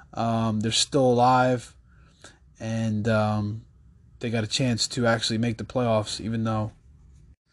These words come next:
even though they're most likely done. I mean, they're two games back. Uh,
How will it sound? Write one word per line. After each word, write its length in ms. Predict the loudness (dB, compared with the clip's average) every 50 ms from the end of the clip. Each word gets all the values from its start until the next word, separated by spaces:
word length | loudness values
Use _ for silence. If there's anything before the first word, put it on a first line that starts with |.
| _ _ _ _ -20 -12 -2 2
even 180 | 2 4 4
though 100 | 4 2
they're 100 | 2 4
most 240 | 4 4 4 4 4
likely 260 | 2 2 0 -2 -4
done. 300 | -2 0 0 0 0 -2
I 40 | -2
mean, 280 | -4 -4 -6 -6 -8 -10 -16 -20 _ _ _ -20 -20 -20 -20 -20 -20 -20 -20 -20 -20 -20 -20 -20 -20 -20 -18 -16 -14 -14 -14 -14 -14 -16 -18 -20 -20 -20 -20 -20 -20 -20 -20 -20 -18 -16 -16 -16 -18 -20 -20 -20 -20 -20 -20 -20 -20 -10 -6
they're 100 | -6 -4
two 240 | 2 4 6 6 6
games 300 | 6 4 4 2 0 2
back. 560 | 2 4 4 4 4 2 -2 -10 -18 -20 -20 _ _ _ _ _ _ _ _ _ _ -20 -20 _ _ _ _ -20 -20 _ _ _ -20 -20 -16 -4 0
Uh, 180 | 2 2 2